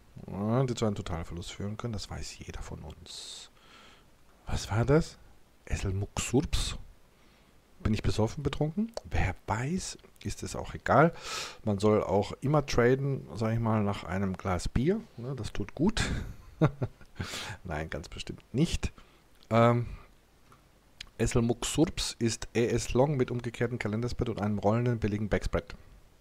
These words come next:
Ganz einfach. Ich versuche jetzt einmal zu erklären, was ich damit meine und wie interessant diese Strategie sein kann.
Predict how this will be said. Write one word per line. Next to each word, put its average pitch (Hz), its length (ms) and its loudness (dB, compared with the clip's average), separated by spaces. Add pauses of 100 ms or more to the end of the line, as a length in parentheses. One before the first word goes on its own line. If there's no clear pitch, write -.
(760)
Ganz - 180 -10
einfach. - 340 -6 (640)
Ich - 60 -12
versuche 92 320 2
jetzt 95 100 0
einmal 98 320 4 (140)
zu - 160 2
erklären, 98 640 0 (100)
was - 260 -2
ich - 200 -12
damit 85 420 -4
meine 90 480 0
und 123 160 -2
wie 117 100 -4
interessant 135 520 -2
diese 117 160 -2
Strategie 107 400 -2
sein 101 320 0
kann. 147 180 0